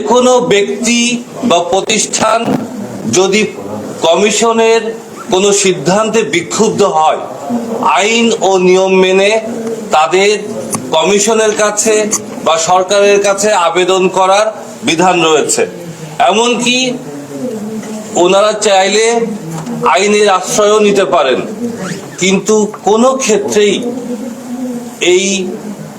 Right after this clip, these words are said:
একটি রেগুলেটরি প্রতিষ্ঠানে যে ধরনের বিশৃঙ্খলার মাধ্যমে দাবি দাওয়া আদায়ের প্রচেষ্টা নেওয়া হয়েছিল সেটি কোনোভাবেই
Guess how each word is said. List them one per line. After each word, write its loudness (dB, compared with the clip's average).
একটি -2
রেগুলেটরি 2
প্রতিষ্ঠানে 0
যে 2
ধরনের 4
বিশৃঙ্খলার 2
মাধ্যমে 0
দাবি 2
দাওয়া 4
আদায়ের 2
প্রচেষ্টা 2
নেওয়া 4
হয়েছিল 0
সেটি 0
কোনোভাবেই 2